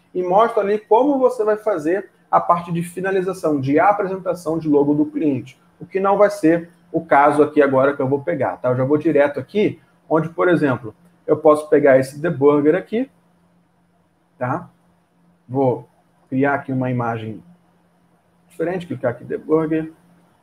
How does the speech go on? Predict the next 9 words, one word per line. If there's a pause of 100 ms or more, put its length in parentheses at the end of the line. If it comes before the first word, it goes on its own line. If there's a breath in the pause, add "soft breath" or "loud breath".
(360)
e
aí (120)
eu
posso
apresentar
o
logo
assim, (1800)
ou